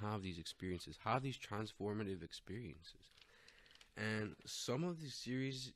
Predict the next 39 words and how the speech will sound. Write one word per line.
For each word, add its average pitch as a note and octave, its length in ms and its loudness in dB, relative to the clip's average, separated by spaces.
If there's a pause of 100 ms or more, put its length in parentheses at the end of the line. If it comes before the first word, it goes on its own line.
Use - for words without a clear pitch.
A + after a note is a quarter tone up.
that A2 120 4
we're G#2+ 160 4
gonna A#2 120 4
be A2 120 2
talking A2+ 400 4
about A2 280 4
and F#2+ 100 2
some G#2+ 160 0
of A2+ 60 4
the A2 60 4
topics A#2 640 0 (100)
are G2 140 2
going G#2 340 4
to G#2 160 0
include G#2+ 480 2 (300)
what C#3+ 320 6
are C3+ 220 4
transformative A2+ 760 4
experiences F#2 760 0 (500)
and G#2 160 2
how, C3 400 4
how C3+ 200 6
are C#3+ 120 6
they C3 140 4
created? G#2+ 480 2 (240)
And G2+ 120 0
that's B2+ 180 6
through C#3+ 160 2
a C3 40 0
thing C3 180 2
called A#2+ 220 4
flow C3+ 160 6
state. F2+ 260 -2
We're G2+ 80 -2
gonna A#2+ 120 2
be A#2+ 80 0
covering A#2+ 320 2
flow A#2+ 260 2
state - 400 -6